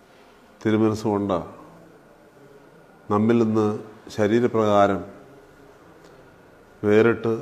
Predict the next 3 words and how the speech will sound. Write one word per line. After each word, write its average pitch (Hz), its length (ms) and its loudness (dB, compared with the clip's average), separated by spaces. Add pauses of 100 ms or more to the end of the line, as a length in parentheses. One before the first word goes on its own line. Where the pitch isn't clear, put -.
(140)
മാറുകയാണ്. 98 560 -2 (3500)
അദ്ദേഹം 120 340 4 (100)
സ്നേഹിക്കുകയും 101 680 -4